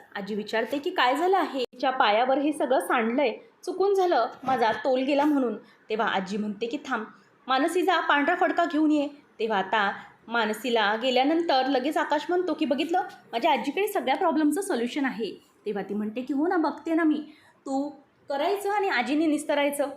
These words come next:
तेव्हा आजी आता हसायला लागते आणि त्यानंतर मानसी तिथे पांढरा फडका खाली घालते आणि तिला सांगितलं जातं की, "तू आतमध्ये चालून ये." तेव्हा मग आता आकाश देखील म्हणतो की, "हो भूमी, ये तू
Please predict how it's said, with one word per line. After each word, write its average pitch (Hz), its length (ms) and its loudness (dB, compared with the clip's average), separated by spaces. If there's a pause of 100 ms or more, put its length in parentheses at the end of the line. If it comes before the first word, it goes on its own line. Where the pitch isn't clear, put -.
(200)
तेव्हा 214 180 -2
आजी 185 240 -2
आता 202 180 0
हसायला 214 360 -2
लागते - 600 -4
आणि 214 120 -4
त्यानंतर 208 520 2 (260)
मानसी 262 760 0
तिथे 311 260 0
पांढरा 277 360 0
फडका 339 360 0
खाली 254 240 -2
घालते 254 480 -2
आणि 226 300 -4 (380)
तिला 269 180 0
सांगितलं 277 380 0
जातं 359 260 -2
की, 320 120 -2
"तू 277 360 -2
आतमध्ये 277 420 -2
चालून 220 400 -2
ये." 214 120 -6 (300)
तेव्हा 202 180 -4
मग 202 200 -4
आता 226 280 0 (300)
आकाश 269 320 -2
देखील 302 280 0
म्हणतो 311 300 2
की, 285 120 -4
"हो 254 360 -2 (240)
भूमी, 277 460 0 (280)
ये 254 160 -2
तू 294 200 -2